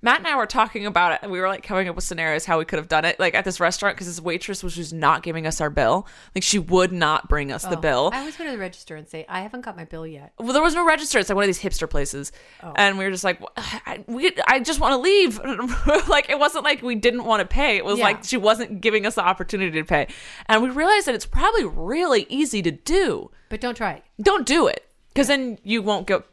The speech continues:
Speaker 1: won't be allowed back at that restaurant. Oh, Blaze just entered the
Speaker 2: Well,
Speaker 1: room.
Speaker 2: it's also just so rude.
Speaker 1: It is rude. <clears throat> Like, you, someone provided a service or
Speaker 2: Yeah.
Speaker 1: a thing, and you have to pay for it. That's just the
Speaker 2: Yeah.
Speaker 1: way the world works.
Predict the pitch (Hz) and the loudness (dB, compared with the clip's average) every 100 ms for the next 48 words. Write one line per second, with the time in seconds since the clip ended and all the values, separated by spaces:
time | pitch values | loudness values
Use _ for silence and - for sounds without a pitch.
0 | _ _ - 185 175 160 151 147 143 - | _ _ -6 -2 0 2 0 -2 -4 -4
1 | - 151 160 - - 494 381 494 - 403 | -8 -8 -8 -2 0 2 4 4 2 -2
2 | - 180 180 151 143 - 294 - - - | 0 -2 -2 -2 -2 -2 -2 -4 -10 -18
3 | - - - - - - - _ - 330 | -20 -20 -20 -20 -18 -18 -18 _ 0 4
4 | 523 494 339 208 120 175 - - - - | 6 6 6 6 4 -2 -12 -18 -14 -12
5 | 247 247 233 - - 220 220 240 285 285 | -2 2 2 0 -12 -14 -12 -6 -4 -4
6 | 254 247 240 240 - 180 180 202 - - | 0 2 2 -2 0 0 0 -2 -4 -8
7 | - _ 190 190 185 185 - 196 160 208 | -14 _ 2 2 2 -2 -2 0 0 -2
8 | 185 196 208 190 - 262 269 165 131 170 | -4 -2 -2 -2 2 2 2 -2 -2 -2
9 | 440 480 202 196 180 196 320 247 143 151 | -4 0 2 2 2 2 2 2 0 0
10 | - | -2